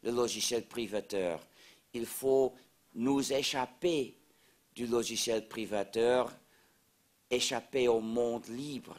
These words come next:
que nous avons construit. Quelqu'un a dit, euh, un dicton célèbre que le code est la loi.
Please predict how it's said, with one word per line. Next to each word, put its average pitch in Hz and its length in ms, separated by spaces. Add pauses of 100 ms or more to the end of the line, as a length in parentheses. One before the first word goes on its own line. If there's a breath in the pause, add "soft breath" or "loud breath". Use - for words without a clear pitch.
que 101 120
nous 107 320
avons 95 280
construit. - 720 (1900 soft breath)
Quelqu'un 180 320
a 147 160
dit, 170 560
euh, 143 300
un 139 120
dicton 151 640
célèbre 139 800
que 131 340
le 117 220
code 160 560
est 110 120
la 107 180
loi. 107 440